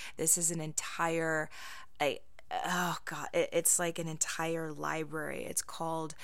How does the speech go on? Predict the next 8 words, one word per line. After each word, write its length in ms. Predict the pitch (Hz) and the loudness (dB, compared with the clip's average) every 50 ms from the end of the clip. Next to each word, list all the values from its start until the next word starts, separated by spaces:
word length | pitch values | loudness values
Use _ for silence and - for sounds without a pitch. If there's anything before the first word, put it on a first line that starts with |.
| - - - - - - - | -10 -10 -10 -10 -10 -10 -6
The 80 | - 170 | -4 -4
Rewilding 680 | 156 165 160 151 151 156 156 156 160 156 160 156 151 151 | -2 -2 -2 0 2 2 4 4 2 2 0 -2 -4 -4
Grounds, 640 | 147 139 143 151 165 170 180 185 185 185 - - - - | -4 -2 0 2 2 2 2 2 4 4 4 4 4 0
and 680 | 160 160 160 156 156 156 156 156 156 156 156 156 156 - - | -2 -2 -2 -2 -2 -2 -2 -2 -4 -4 -4 -4 -6 -6 -6
I 80 | - | -4
will 140 | 160 160 160 | -2 -2 -2
be 240 | 156 160 156 156 - | -4 -4 -6 -6 -8
creating 560 | - - - 170 160 160 165 165 160 160 151 | -8 -8 -8 -6 -6 -4 -4 -4 -6 -6 -8